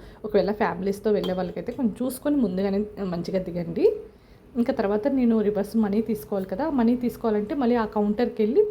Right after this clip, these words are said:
మనీ తీసుకోవాలి. ఇది ఫైవ్ థౌజండ్ రూపీస్‌తో ఎంతదో అంట ఈ రూమ్స్ ఇటు సైడ్. ఆ, ఇక్కడ ఇస్తారు టోకెన్స్, అంటే ఇటు సైడ్ వస్తాయి రూమ్స్ అని చెప్పారు. అది చూపిస్తున్నాను మీకు. I think ఏసీ రూమ్స్ అంటారు కదా, అలాగా. ఇంకా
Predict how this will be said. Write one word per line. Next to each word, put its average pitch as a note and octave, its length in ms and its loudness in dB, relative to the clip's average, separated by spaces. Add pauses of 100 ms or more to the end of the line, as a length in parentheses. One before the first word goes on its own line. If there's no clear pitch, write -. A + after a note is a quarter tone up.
(140)
మనీ G3+ 200 2
తీసుకోవాలి. G#3 680 -4
ఇది B3+ 120 -4
ఫైవ్ A3+ 380 2
థౌజండ్ B3 380 2
రూపీస్‌తో B3 320 -6
ఎంతదో G3 360 -4
అంట F3 260 -6
ఈ G#3 120 4
రూమ్స్ F#3+ 340 -4
ఇటు G3+ 200 -6
సైడ్. G#3 300 -2 (720)
ఆ, G3 200 -2
ఇక్కడ F3 240 -4
ఇస్తారు G#3 360 -2
టోకెన్స్, G#3 680 -2
అంటే G3+ 180 0
ఇటు A3 120 0
సైడ్ G3+ 180 0
వస్తాయి G3+ 300 -2
రూమ్స్ G3 280 0
అని G#3 100 0
చెప్పారు. F#3 600 -4 (460)
అది F#3+ 120 -2
చూపిస్తున్నాను G3 680 -2
మీకు. C#4 480 -4 (420)
I G#3 40 4
think A3 280 4
ఏసీ G#3 300 2
రూమ్స్ G3+ 280 0
అంటారు F#3 240 -6
కదా, F#3 180 -8
అలాగా. F#3 440 -8 (760)
ఇంకా A3 440 0